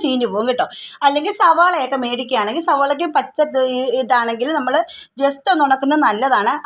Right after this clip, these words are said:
അല്ലെങ്കിൽ ദേ ഇതുപോലെ ഞാൻ ചെയ്യുന്ന പോലെ ചെയ്ത് നോക്കുക. ഇപ്പോൾ ഒരുപാട് സവാളയൊക്കെ ഉണ്ടെങ്കിൽ നമ്മൾ അതിൻ്റെ, ആ, അതിൽ ഒളിഞ്ഞിരിക്കുന്ന തൊലികളെല്ലാം മാറ്റിയതിന് ശേഷം ആ തൊമ്മ-, പൊങ്ങിയിരിക്കുന്ന തൊലിയെല്ലാം മാറ്റിയതിന് ശേഷം നമ്മൾ ഒരു പരന്ന പാത്രത്തിൽ ഇട്ട് വെക്കുക. അപ്പോഴത്തേക്ക് അത് പെട്ടെന്ന് ചീഞ്ഞ് പോകില്ല. ഒന്നിച്ച്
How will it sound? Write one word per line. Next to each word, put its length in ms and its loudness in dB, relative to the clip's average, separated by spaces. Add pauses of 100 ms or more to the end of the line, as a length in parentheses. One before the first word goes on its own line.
അല്ലെങ്കിൽ 380 -2 (120)
ദേ 160 0
ഇതുപോലെ 440 0
ഞാൻ 180 0
ചെയ്യുന്ന 380 0
പോലെ 160 0 (100)
ചെയ്ത് 300 -2
നോക്കുക. 300 2 (360)
ഇപ്പോൾ 180 2
ഒരുപാട് 460 2
സവാളയൊക്കെ 540 2
ഉണ്ടെങ്കിൽ 340 -2
നമ്മൾ 200 0
അതിൻ്റെ, 220 -2 (180)
ആ, 20 6 (500)
അതിൽ 240 0
ഒളിഞ്ഞിരിക്കുന്ന 600 -2
തൊലികളെല്ലാം 640 2
മാറ്റിയതിന് 480 0
ശേഷം 300 0
ആ 20 2 (120)
തൊമ്മ-, 380 0 (500)
പൊങ്ങിയിരിക്കുന്ന 480 -2
തൊലിയെല്ലാം 460 0
മാറ്റിയതിന് 400 -2
ശേഷം 200 -2 (100)
നമ്മൾ 140 0 (500)
ഒരു 180 -4
പരന്ന 260 2 (140)
പാത്രത്തിൽ 420 0
ഇട്ട് 200 -6
വെക്കുക. 280 -4 (400)
അപ്പോഴത്തേക്ക് 360 2
അത് 140 0
പെട്ടെന്ന് 320 0
ചീഞ്ഞ് 220 0
പോകില്ല. 220 4
ഒന്നിച്ച് 280 0